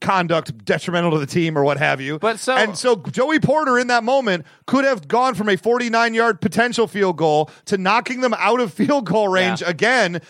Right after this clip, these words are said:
Speaker 1: n-, and be, uh, what do you call it? Um, uh, conflicting penalties
Speaker 2: Right.
Speaker 1: that cancel each other out. And Joey Porter at the end of that game would have been, like, der-, derailed. He
Speaker 2: Mm-hmm.
Speaker 1: would have been derided hard by Pittsburgh media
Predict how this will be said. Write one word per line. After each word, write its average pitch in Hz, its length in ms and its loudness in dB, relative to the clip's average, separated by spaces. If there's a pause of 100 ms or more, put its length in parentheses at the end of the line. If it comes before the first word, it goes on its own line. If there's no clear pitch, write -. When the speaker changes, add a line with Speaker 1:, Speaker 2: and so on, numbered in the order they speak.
(140)
Speaker 1:
n-, 156 200 -8
and 180 200 0
be, 196 220 0
uh, 160 180 2
what 165 100 2
do 170 40 4
you 170 60 -2
call 160 260 0
it? 120 80 -4
Um, 120 400 -4 (140)
uh, 139 180 0 (280)
conflicting 208 500 -2
penalties 196 680 2
Speaker 2:
Right. 107 280 -4 (140)
Speaker 1:
that 175 300 -4
cancel 240 460 0
each 220 160 0
other 202 240 0
out. 214 320 2 (140)
And 170 140 -4
Joey 262 260 2
Porter 247 360 2
at 190 100 2
the 185 120 -2
end 233 100 0
of 247 40 -2
that 233 180 2
game 214 400 2 (200)
would 214 140 2
have 170 140 2
been, 190 180 2
like, 151 280 0 (420)
der-, 127 400 0 (160)
derailed. 147 640 0 (160)
He - 120 -12
Speaker 2:
Mm-hmm. 240 80 2
Speaker 1:
would 226 80 4
have 175 100 -2
been 165 160 -2
derided 175 520 2
hard 202 320 0
by 156 120 0
Pittsburgh 185 400 0
media 196 320 2